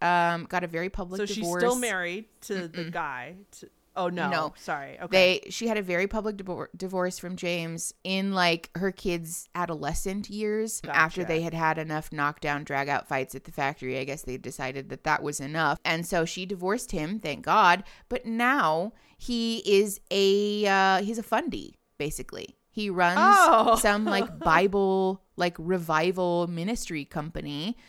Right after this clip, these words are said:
Speaker 1: Um, he's married to
Speaker 2: Huh.
Speaker 1: s-, some other woman. Oh, 'cause he also, he had an affair. Surprise.
Speaker 2: Yeah.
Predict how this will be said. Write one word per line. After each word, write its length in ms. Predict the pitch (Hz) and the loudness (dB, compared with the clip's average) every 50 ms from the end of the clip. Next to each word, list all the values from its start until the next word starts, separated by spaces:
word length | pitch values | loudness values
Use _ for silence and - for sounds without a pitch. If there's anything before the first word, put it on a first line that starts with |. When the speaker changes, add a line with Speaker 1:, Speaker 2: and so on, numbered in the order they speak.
| _ _ _ - 165 | _ _ _ -2 0
Speaker 1:
Um, 180 | 170 170 170 | 2 2 2
he's 80 | 170 294 269 | 2 2 2
married 200 | 269 277 254 220 | 4 4 4 4
to 40 | 202 | 4
Speaker 2:
Huh. 280 | 165 143 143 190 139 151 - | 2 2 2 0 -2 -2 -4
Speaker 1:
s-, 60 | 165 - | -6 -4
some 160 | 214 196 190 | -2 0 0
other 200 | 190 190 220 220 | 0 0 0 0
woman. 280 | 202 185 180 180 190 - | 0 0 0 0 0 2
Oh, 180 | - 185 170 151 | 4 4 4 4
'cause 220 | 160 - 202 170 | 2 -2 -8 -8
he 80 | 190 - | -6 -2
also, 240 | - 175 170 180 170 | -2 -2 -2 -2 -2
he 100 | 180 185 | 0 0
had 140 | 175 170 | 0 0
an 100 | 170 151 | 0 -4
affair. 340 | 143 147 - 151 131 131 - - | -8 -8 -8 -6 -6 -6 -8 -8
Surprise. 420 | - - 160 - - 143 139 135 135 | -8 -6 -4 -2 0 0 0 -2 -4
Speaker 2:
Yeah. 40 | 131 | -6